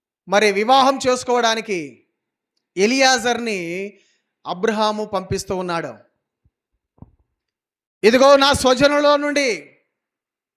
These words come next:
నా జనాంగంలో నుండే నా కుమారుడికి ఒక, ఆ, పెండ్లి కుమార్తె కావాలా? ఎలియాజర్,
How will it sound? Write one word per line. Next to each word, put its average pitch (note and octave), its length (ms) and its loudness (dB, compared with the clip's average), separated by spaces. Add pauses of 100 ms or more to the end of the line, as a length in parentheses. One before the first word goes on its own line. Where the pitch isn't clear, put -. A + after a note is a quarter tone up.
(560)
నా B3+ 140 4
జనాంగంలో D4 800 2
నుండే C#4+ 640 2 (640)
నా F3 240 -4
కుమారుడికి A3+ 680 -6
ఒక, F#3+ 220 -8 (1400)
ఆ, D3 180 -6
పెండ్లి G3 320 -6
కుమార్తె G#3 720 -4 (640)
కావాలా? F#3 680 -4 (840)
ఎలియాజర్, A#3+ 600 0